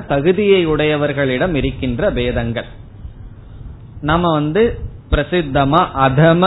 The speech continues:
அதிகாரி, மத்தியம அதிகாரி,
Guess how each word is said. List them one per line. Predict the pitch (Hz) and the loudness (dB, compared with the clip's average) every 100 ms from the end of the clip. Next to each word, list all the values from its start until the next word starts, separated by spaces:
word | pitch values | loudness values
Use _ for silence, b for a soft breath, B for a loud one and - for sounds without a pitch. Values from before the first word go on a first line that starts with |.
| 175 | 4
அதிகாரி, | 135 143 139 139 131 131 160 190 156 | 2 0 0 2 4 2 2 2 4
மத்தியம | 123 123 123 151 156 180 | 0 -2 0 2 2 2
அதிகாரி, | 143 131 139 139 135 131 | 0 0 0 2 2 4